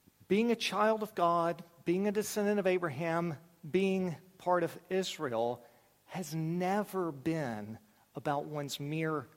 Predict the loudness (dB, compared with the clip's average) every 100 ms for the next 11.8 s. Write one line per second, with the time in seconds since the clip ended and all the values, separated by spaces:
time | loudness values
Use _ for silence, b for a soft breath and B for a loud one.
0 | _ -20 -4 -2 -2 -6 -6 -6 -8 -16
1 | -12 -10 -8 -10 -12 -18 _ _ _ _
2 | _ _ _ _ _ _ _ _ _ _
3 | -12 -12 -12 _ -10 -10 -6 -6 -6 -4
4 | -6 -6 -8 -8 -10 -6 -4 -4 -4 -6
5 | -4 -4 -6 b b b b 0 0 0
6 | -2 -2 0 0 2 0 -2 -2 -4 -6
7 | b b b b 2 2 4 2 4 4
8 | 6 8 6 8 6 6 2 2 0 0
9 | 4 4 4 4 2 2 -2 0 -2 2
10 | 0 0 -2 -6 -6 -4 -6 -8 b b
11 | b 4 10 12 10 8 4